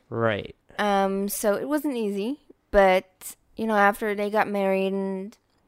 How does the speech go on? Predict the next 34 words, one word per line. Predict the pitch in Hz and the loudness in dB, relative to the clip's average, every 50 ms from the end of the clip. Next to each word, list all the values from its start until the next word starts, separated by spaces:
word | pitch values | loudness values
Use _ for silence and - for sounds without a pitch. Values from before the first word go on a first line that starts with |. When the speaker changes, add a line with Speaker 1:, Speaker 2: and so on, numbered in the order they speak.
| _ _ _ _ - - _ - - | _ _ _ _ -20 -20 _ -12 -8
Speaker 2:
when | 220 202 196 | -6 -4 -2
I | 190 185 | -2 -2
was | 190 202 202 | -2 -4 -4
born | 214 190 190 185 185 185 | -2 -2 0 0 0 0
and | 185 185 190 | -2 -4 -4
my | 185 190 | -6 -8
sisters, | - - 202 - - - 190 180 185 185 214 - - _ _ - - _ _ _ _ _ _ - | -8 -10 -14 -12 -8 -4 -4 -2 -2 -4 -6 -12 -18 _ _ -20 -20 _ _ _ _ _ _ -4
um, | 208 202 196 190 185 185 185 185 190 190 190 190 | -2 0 0 0 0 -2 -4 -6 -6 -6 -6 -4
they | 202 190 | -4 -4
accepted | 190 190 - - - - _ - 208 | -4 -4 -6 -10 -12 -10 _ -8 -6
it, | 220 220 220 240 - _ _ _ - _ - | -4 -4 -6 -8 -12 _ _ _ -20 _ -12
and | - 202 202 196 | -8 -6 -4 -2
they | 196 196 | -2 -2
accept | 196 - - 202 - - | -4 -6 -10 -12 -10 -10
us | 208 202 | -10 -6
now, | 202 196 185 185 190 202 226 233 | -2 -2 0 0 0 -2 -2 -4
and, | 226 214 208 196 196 214 220 233 - _ _ _ _ _ _ _ _ _ _ _ _ _ _ _ _ - | -6 -6 -6 -6 -6 -8 -8 -10 -14 _ _ _ _ _ _ _ _ _ _ _ _ _ _ _ _ -10
um, | 202 208 208 214 220 220 220 226 226 _ _ _ _ _ _ _ _ _ _ _ _ | -6 -4 -4 -4 -2 -4 -4 -6 -8 _ _ _ _ _ _ _ _ _ _ _ _
yeah, | - 262 320 339 269 254 | -4 -2 0 0 0 -2
we're | 285 - 240 226 240 233 226 | -4 -4 -4 -4 -4 -2 -2
not | 220 214 - - - | -2 -4 -6 -8 -12
treated | - - 254 233 214 214 214 | -8 -6 -4 0 0 0 0
any | 214 220 240 247 | 2 0 0 0
different | 220 247 247 - - 208 185 - - - | 0 -2 -2 -2 -4 -6 -8 -6 -2 2
than | 175 170 | 2 4
Speaker 1:
Okay, | 196 147 113 | 4 4 2
Speaker 2:
the | 120 | 4
Speaker 1:
so, | 262 - 170 160 | 4 6 6 6
Speaker 2:
other. | - - - _ - | 6 4 -2 _ -8
Speaker 1:
so, | - - - 180 175 170 175 165 165 165 165 160 - - _ _ _ _ _ _ _ _ _ _ _ _ _ _ _ _ _ _ _ _ _ _ _ _ _ _ _ _ _ | -4 0 4 6 6 8 8 8 8 6 6 4 4 0 _ _ _ _ _ _ _ _ _ _ _ _ _ _ _ _ _ _ _ _ _ _ _ _ _ _ _ _ _
so | - - - 156 | -4 0 2 2
you | 165 185 | 2 2
grew | 170 165 165 143 120 | 4 6 6 8 8
up, | 107 110 110 - - | 8 6 4 0 -4